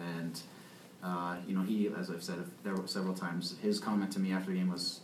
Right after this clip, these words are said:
"Sorry, coach, I was naive." And every, every day since that game that he's trained and he's played, he has been anything but naive in training. His,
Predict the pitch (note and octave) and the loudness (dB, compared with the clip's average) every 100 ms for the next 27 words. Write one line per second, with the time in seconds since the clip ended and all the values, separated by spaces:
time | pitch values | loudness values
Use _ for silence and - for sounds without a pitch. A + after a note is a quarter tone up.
0 | - - F#2+ F#2 F#2 F2+ E2+ F2+ F#2 F2 | -8 0 0 2 2 2 0 0 0 2
1 | E2+ D2+ - - F2 E2+ E2+ E2 D#2+ - | 0 -2 -10 -12 -6 -4 -2 -4 -6 -10
2 | - - - - - - - G#2+ A#2+ G#2 | -18 -18 -18 -18 -20 -12 0 6 8 6
3 | - - - - - - - A#2 C3 C3 | 2 -10 -16 -18 -16 -16 -2 4 8 10
4 | A#2+ A#2+ A#2+ A#2 - A#2+ A#2+ - G#2+ G#2+ | 10 10 10 10 8 8 8 6 2 2
5 | G#2+ G2+ G#2+ G2+ F#2+ F#2+ G#2 - G#2+ G#2 | 2 4 4 6 4 2 0 0 0 2
6 | G2+ F#2 F#2+ F#2+ - G2 F#2+ F#2 F#2+ F#2+ | 4 2 2 0 0 2 2 2 2 2
7 | F#2 F#2+ F#2 F2 F#2 F#2+ - F2+ F2 D#2+ | 2 0 2 2 2 0 0 0 0 -2
8 | D#2 E2+ F2+ E2+ E2 F#2 E2+ D#2+ E2 D#2+ | -4 -2 -2 -2 -4 -4 -4 -4 -4 -6
9 | - | -8